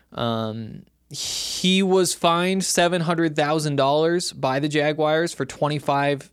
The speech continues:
separate incidents, um, where he missed team meetings or appointments, I think is the wording that they used. Um, none of those turned out to be mandatory. He took it up with the N F L P A,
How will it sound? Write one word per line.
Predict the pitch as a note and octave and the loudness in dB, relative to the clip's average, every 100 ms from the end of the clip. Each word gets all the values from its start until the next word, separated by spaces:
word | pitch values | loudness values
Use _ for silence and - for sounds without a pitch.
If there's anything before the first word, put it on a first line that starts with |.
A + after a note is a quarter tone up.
| _ | _
separate | - D3+ C#3+ C#3+ - - | -4 -2 0 -2 -4 -4
incidents, | C3+ C#3 F3 F#3 - - - _ _ _ - | -4 0 0 0 -2 -6 -10 _ _ _ -6
um, | B2 A#2+ A#2 | -2 -2 0
where | B2+ | 0
he | B2+ C3+ | 0 0
missed | C3 C#3 C#3+ - - _ _ _ _ - C#3 | 0 2 2 0 -6 _ _ _ _ -20 -12
team | - D3 C#3 C3 | 0 0 2 2
meetings | C#3 C#3+ C#3+ D3 C#3 | 2 2 2 0 -2
or | - A#2+ A#2+ | -2 -2 -2
appointments, | - - E3 D#3+ C#3+ D3 C#3+ | -4 -2 0 0 -2 -4 0
I | C3 | -2
think | C3+ C#3 | 0 -2
is | B2+ B2 - - _ | -2 -4 -10 -20 _
the | B2 | 0
wording | C3 C3+ C3 | 2 2 0
that | B2+ A#2 | -2 -2
they | B2+ | 0
used. | B2+ C3 C3+ C3+ - - - - - | 0 2 2 0 -2 -12 -20 -20 -10
Um, | A#2 A#2 A2+ G#1+ - - _ _ _ _ - | -8 -6 -8 -12 -16 -20 _ _ _ _ -8
none | C#3 D#3 F3 | 0 4 4
of | F3 | 6
those | E3 E3 D#3 | 6 6 4
turned | - D#3+ | 0 2
out | D3+ D3 | 4 4
to | |
be | C#3+ | 2
mandatory. | B2 C#3 D3 D3 D3+ C#3+ C3+ A#2+ | 0 0 0 0 2 4 4 0
He | F#2+ C3+ | -2 -2
took | D#3 D3+ | 0 2
it | |
up | D3 | 2
with | C#3+ | 4
the | C#3 | 2
N | |
F | C3+ C3+ | 2 2
L | B2 | 0
P | - C3 C#3 | -2 0 4
A, | C#3+ C#3 | 4 4